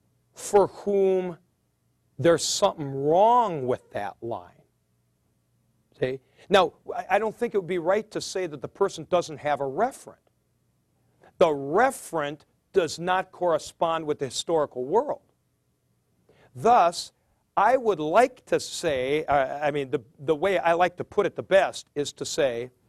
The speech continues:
<clears throat> that in actual fact, I mean, your cheap, quick, dirty, and nuclear answer is the referent is in the historical world.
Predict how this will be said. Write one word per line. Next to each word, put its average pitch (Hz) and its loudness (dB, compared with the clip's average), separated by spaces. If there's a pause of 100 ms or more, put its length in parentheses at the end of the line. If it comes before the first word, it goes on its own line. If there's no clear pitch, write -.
(560)
<clears throat> 180 -2 (280)
that 160 6
in 175 2
actual 185 2
fact, 78 -8 (1120)
I 165 2
mean, 180 -2
your 165 0
cheap, - -6 (240)
quick, 190 2 (100)
dirty, 175 2
and 147 -2
nuclear 147 0
answer 113 -8
is 123 -12 (500)
the 170 8
referent 170 4
is 151 -2
in 160 0
the 143 -2
historical 139 -2
world. 107 -10